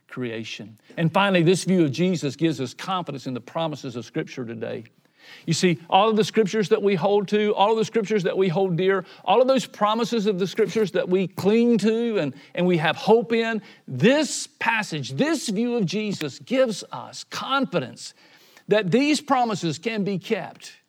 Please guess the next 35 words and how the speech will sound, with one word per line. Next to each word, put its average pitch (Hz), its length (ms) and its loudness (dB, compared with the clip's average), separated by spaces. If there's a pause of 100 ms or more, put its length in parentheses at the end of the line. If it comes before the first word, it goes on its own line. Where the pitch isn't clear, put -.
(180)
Again, 226 460 4
I 202 160 2
think 254 260 0
the 220 220 0
enemy, 190 480 2 (240)
our 262 240 4
enemy, 208 420 0 (140)
has 226 200 2
tried 196 340 0
to 180 60 2
hide 262 500 0
this 254 180 0
view 214 240 -2
of 208 80 2
Jesus 196 460 -2
from 196 380 -2
us. 135 320 -4 (260)
How 240 120 4
many 311 260 2
have 240 200 2
told 240 300 4
me 208 100 2
since 175 220 -2
we 175 80 2
started 208 320 -2
this 196 140 0
series, 202 340 2
"You - 80 -6
know, 302 100 2
I've 320 160 2
never 302 260 0
read 294 240 0
Revelation 196 560 0
before"? 143 440 -4
Why? 269 340 2